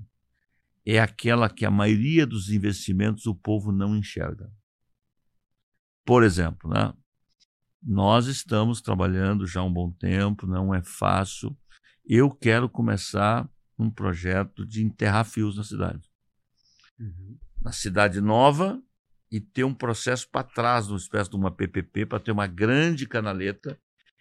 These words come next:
Speaker 1: E
Speaker 2: Já
Speaker 1: que
Speaker 2: tá avançado, né?
Speaker 1: Não, não,
Speaker 2: Não?
Speaker 1: não. E que essa canaleta, ela seja explorada pelo privado, e o privado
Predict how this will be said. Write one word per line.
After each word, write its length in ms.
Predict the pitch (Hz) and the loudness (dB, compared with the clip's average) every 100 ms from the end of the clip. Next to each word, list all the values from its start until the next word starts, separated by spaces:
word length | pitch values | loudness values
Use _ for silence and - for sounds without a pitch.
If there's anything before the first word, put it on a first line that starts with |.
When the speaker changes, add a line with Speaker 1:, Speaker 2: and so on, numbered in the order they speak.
| _ _ | _ _
Speaker 1:
E 120 | - | 0
Speaker 2:
Já 200 | - - | 0 0
Speaker 1:
que 60 | 330 | 2
Speaker 2:
tá 80 | 294 | 2
avançado, 480 | 370 330 269 160 123 | 2 0 0 0 0
né? 180 | 160 196 | -6 -8
Speaker 1:
Não, 540 | - 107 92 92 110 - | -2 0 0 0 -2 -4
não, 80 | |
Speaker 2:
Não? 240 | 135 110 101 | -2 -2 -4
Speaker 1:
não. 300 | 92 92 - _ - _ | -6 -10 -14 _ -20 _
E 80 | 104 | -10
que 140 | - | 0
essa 200 | 123 123 | 0 0
canaleta, 800 | 117 120 113 107 160 175 98 - _ - - - | 0 0 2 0 -2 0 -4 -4 _ -20 -16 -2
ela 180 | 107 | 0
seja 260 | 101 117 107 | 0 0 -2
explorada 560 | 98 - 107 104 104 95 | -4 -4 0 4 4 2
pelo 200 | 101 95 | 0 -2
privado, 640 | 92 92 101 147 131 90 - _ _ _ - | -2 -2 0 0 0 -6 -10 _ _ _ -8
e 160 | 120 | 0
o 60 | 139 | 2
privado 640 | 143 147 113 135 170 214 | 2 0 2 0 -2 -6